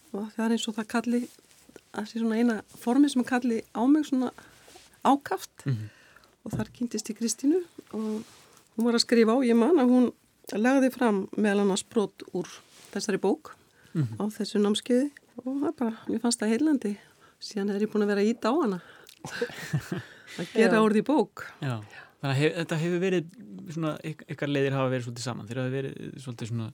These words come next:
Speaker 2: ég var allan að sé þessar tvær bækur svolítið svona, eh,
Speaker 3: Já.
Speaker 2: í, í sömu andrá svolítið.
Speaker 3: Já.
Speaker 2: Í flóðinu.
Speaker 3: Já, við vorum saman með kynningarnar og upplesturinn,
Speaker 2: Já.
Speaker 3: útgáfuhófið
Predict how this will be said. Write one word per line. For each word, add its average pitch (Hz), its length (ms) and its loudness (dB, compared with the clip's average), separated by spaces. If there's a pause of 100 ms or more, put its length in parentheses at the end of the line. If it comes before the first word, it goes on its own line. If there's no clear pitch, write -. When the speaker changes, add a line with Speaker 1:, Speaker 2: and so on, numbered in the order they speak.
(460)
Speaker 2:
ég - 180 0
var 143 60 2
allan 131 180 2
að - 60 -4
sé 151 100 4
þessar 156 320 0
tvær 147 300 2
bækur 143 340 -2
svolítið 131 300 -4
svona, 123 240 -2 (380)
eh, 202 180 -2
Speaker 3:
Já. 170 100 -2 (120)
Speaker 2:
í, 120 160 -8 (120)
í 123 140 -8
sömu 120 320 -4
andrá 113 260 -10
svolítið. 110 300 -12
Speaker 3:
Já. - 100 -10 (480)
Speaker 2:
Í 131 80 -6
flóðinu. 120 440 -6 (460)
Speaker 3:
Já, 185 200 0
við 165 180 -2
vorum 190 240 -4
saman 185 360 0
með 160 260 -4
kynningarnar 143 720 0
og 135 140 -10
upplesturinn, 151 680 -8 (360)
Speaker 2:
Já. 165 140 -6
Speaker 3:
útgáfuhófið 156 600 -2